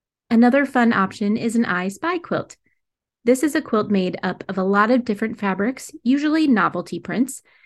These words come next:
Fabrics that work great for this are animals, bugs, fruits and foods, numbers and letters, shapes, and other objects. If you have a large fabric stash, this is the perfect excuse to dig through all those fabrics and find a variety of prints that kids would enjoy.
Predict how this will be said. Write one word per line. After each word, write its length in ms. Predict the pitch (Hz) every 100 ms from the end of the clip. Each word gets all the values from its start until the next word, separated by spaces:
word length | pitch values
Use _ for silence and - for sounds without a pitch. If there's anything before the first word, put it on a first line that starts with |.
| _ _ _ _ -
Fabrics 320 | 254 277 277
that 180 | 254 -
work 220 | 214 202
great 300 | 190 190 -
for 120 | 247
this 300 | 196 196 196
are 260 | - 175 -
animals, 560 | 311 330 320 302 302 269
bugs, 580 | - 262 262 262 233 240
fruits 460 | - 285 277 -
and 220 | 254 240 240
foods, 440 | 202 208 196 - _ _ _ 220
numbers 400 | 247 285 302 311
and 120 | 277
letters, 460 | 202 190 196 196 -
shapes, 420 | - 254 247 -
and 300 | 233 214 208 -
other 220 | 196 185
objects. 560 | 180 185 - - - - _ _ _ _ _ _ -
If 180 | 330
you 120 | 370 349
have 160 | 262
a 20 |
large 340 | 247 214 208 -
fabric 340 | 180 180 277
stash, 360 | - 277 381 -
this 180 | 262 269
is 120 | 240
the 100 | 247
perfect 480 | - 247 247 285 302
excuse 500 | 302 - 196 185 -
to 120 | 202
dig 260 | 196 190 190
through 220 | 196 190 -
all 160 | 214
those 240 | 254 277 277
fabrics 460 | 214 196 208 208
and 200 | - 185
find 280 | 208 202 202
a 20 |
variety 460 | 190 190 196 208 233
of 140 | 240
prints 280 | - 180 190
that 160 | 185 190
kids 260 | 190 170
would 140 | 180 180
enjoy. 540 | 170 - 107 107 202